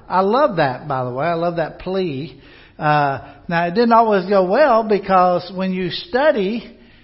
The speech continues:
uh, and you don't have, have an understanding of how to study or about God's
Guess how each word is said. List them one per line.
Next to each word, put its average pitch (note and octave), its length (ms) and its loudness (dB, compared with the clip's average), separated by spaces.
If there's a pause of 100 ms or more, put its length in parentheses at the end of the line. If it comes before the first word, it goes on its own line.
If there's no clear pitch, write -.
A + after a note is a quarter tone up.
(260)
uh, E3 680 -2 (260)
and F3+ 560 -2
you F#3 180 -4
don't G3+ 240 0
have, G3 200 0
have F#3+ 440 -2
an F#3+ 80 -2
understanding F#3+ 840 -4
of D#3+ 420 -2
how F3+ 260 -2
to G#3+ 120 -6
study F#3 540 -2
or D#3 400 -4
about F3 320 -4
God's E3 300 -2